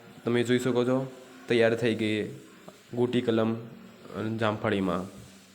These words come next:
સો ટકા સક્સેસ જામફળીમાં. અને એ એક મહિના પછી જો તમે, તમને બીજા વીડિયોમાં બતાવીશું કે આમાં મૂળ એકદમ બહાર આવી ગયા, મૂળ ફૂટી ગયા છે અને આ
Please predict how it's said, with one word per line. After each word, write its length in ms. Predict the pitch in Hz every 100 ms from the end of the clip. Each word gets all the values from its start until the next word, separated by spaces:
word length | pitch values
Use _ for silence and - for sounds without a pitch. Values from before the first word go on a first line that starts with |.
| - - - - - - - - - - - -
સો 100 | 135
ટકા 260 | 127 131 131
સક્સેસ 640 | 127 117 - 120 117 - - - - - - - - - - 117
જામફળીમાં. 680 | 113 104 113 110 107 104 101 101 - - - - -
અને 200 | - 117
એ 320 | 131 127 - - - 135
એક 140 | 131
મહિના 240 | 143 127
પછી 320 | 127 120 120 123
જો 180 | 127
તમે, 340 | 123 123 127 127
તમને 240 | 123 123
બીજા 280 | 117 117 123
વીડિયોમાં 280 | 120 120 117
બતાવીશું 560 | 113 120 117 127 123
કે 160 | 127 120
આમાં 300 | 117 117 117
મૂળ 220 | 113 120
એકદમ 400 | 123 120 123 120 123 - - - -
બહાર 200 | 117 123
આવી 120 | 123 123
ગયા, 320 | 127 98 90
મૂળ 360 | 117 123 127
ફૂટી 300 | 131 131 131
ગયા 180 | 127 131
છે 200 | 131 143
અને 380 | 131 117 120 120
આ 160 | 113